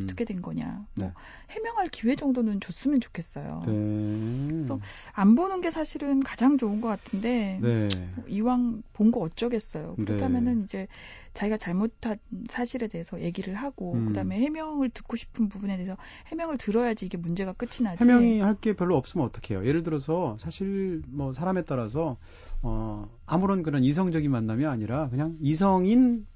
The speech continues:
Speaker 2: 친구들과
Speaker 1: 네, 그러면
Speaker 2: 스스럼
Speaker 1: 가장,
Speaker 2: 없이 문자
Speaker 1: 예.
Speaker 2: 주고받는 사람 많잖아요.
Speaker 1: 가장 해피한 결말이죠.
Speaker 2: 근데 그 말을 남자가 믿어줄까요? 우연히 핸드폰을 본 남자가?
Speaker 1: <laughs>
Speaker 2: 안 믿어줄 것 같은데?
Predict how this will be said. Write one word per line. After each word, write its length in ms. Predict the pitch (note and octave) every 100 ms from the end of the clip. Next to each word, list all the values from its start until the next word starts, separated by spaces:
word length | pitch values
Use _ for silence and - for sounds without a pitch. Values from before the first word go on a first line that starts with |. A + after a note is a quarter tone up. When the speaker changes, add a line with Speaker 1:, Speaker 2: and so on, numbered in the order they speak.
| -
Speaker 2:
친구들과 720 | - G#3 F#3+ D#3+ C3+ F#3 A3+
Speaker 1:
네, 60 | -
그러면 220 | - D#4+
Speaker 2:
스스럼 340 | F4+ B3 C4
Speaker 1:
가장, 160 | B3 A#3
Speaker 2:
없이 180 | E4+ G3+
문자 280 | C3 C#3 B3+
Speaker 1:
예. 60 |
Speaker 2:
주고받는 320 | G#3+ C#3+ C3+
사람 160 | C3 C#3
많잖아요. 580 | - - - F#2 D#2+ D#2+
Speaker 1:
가장 440 | - G3+ C#4+ C#4+ - -
해피한 460 | - - D4+ G#3+
결말이죠. 640 | G#3 G3 G3 G#3+ G3 D#3+ D#3+
Speaker 2:
근데 220 | F3 D3+
그 80 | C#3
말을 220 | D#3 D#3+
남자가 300 | B2+ A2+ C#3
믿어줄까요? 680 | A#2+ A#2 C3+ B2 - A#2 G3
우연히 460 | D#3+ D3 D3 C#3 C#3
핸드폰을 380 | D#3+ D3+ C#3 B2+
본 160 | B2
남자가? 440 | A#2+ G#2+ G2+ B2 A3+
Speaker 1:
<laughs> 840 | - - A4 G#4+ G#4+ - E4 - - -
Speaker 2:
안 120 | G#2+
믿어줄 340 | E3+ G#3 D#3+
것 120 | C3+
같은데? 440 | A2 - G2+ B2+